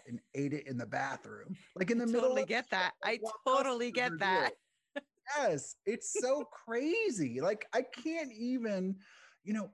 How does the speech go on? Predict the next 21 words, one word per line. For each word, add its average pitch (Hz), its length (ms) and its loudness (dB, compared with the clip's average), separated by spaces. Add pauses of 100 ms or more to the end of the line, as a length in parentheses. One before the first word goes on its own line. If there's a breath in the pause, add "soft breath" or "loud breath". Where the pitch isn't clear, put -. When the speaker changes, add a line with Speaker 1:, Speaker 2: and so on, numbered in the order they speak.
(160)
Speaker 1:
people 233 440 -6
who 196 220 -6 (300)
haven't 175 380 -6
gone 151 300 0
through 170 280 -2
what, 143 200 0 (720)
what 147 240 -4
we're 139 300 0
going 143 420 0
through 190 360 0 (500 loud breath)
Speaker 2:
Yeah. 156 120 -10
Speaker 1:
can't 196 320 -4
even 160 300 -4
understand 127 720 -4
how 113 140 -10
you 113 160 -8
do 113 160 -10
Speaker 2:
Yeah. - 140 -4
Speaker 1:
that, - 240 -12
you 123 140 -8
know? 139 360 -4